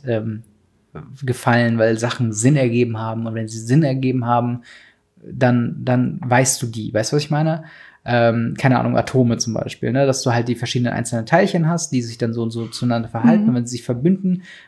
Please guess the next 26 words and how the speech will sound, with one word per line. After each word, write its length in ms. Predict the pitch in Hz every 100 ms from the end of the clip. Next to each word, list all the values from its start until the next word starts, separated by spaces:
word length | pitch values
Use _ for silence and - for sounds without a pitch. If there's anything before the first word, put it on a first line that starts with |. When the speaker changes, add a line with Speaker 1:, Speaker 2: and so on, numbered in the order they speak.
| _ -
Speaker 1:
haben 260 | 131 156 156
sie 100 | 143
halt 120 | 139
eine 100 | 139
gewisse 320 | 127 131 131
Zusammenstellung 800 | 120 123 123 120 - 123 120 117
und 280 | 120 117 117
eine 240 | 120 120
gewisse 260 | 117 117 135
andere 300 | 147 143 120
Anteil 420 | 117 - 117 117
von, 380 | 117 - 123 123
von 220 | - 120
Teilchen 420 | 120 123 123 127
inner 180 | - 127
sich. 280 | 107 120 - _ -
Fand 120 | - 175
ich 60 |
halt, 160 | 170 160 - _ _ _
ja, 120 | 208
natürlich, 380 | 202 202 277 147
macht 200 | 135 147
ja 120 | 170
Sinn. 280 | 170 190 123 - _ _ -
Und, 380 | 131 131 127 -
ähm, 540 | 135 131 131 127 127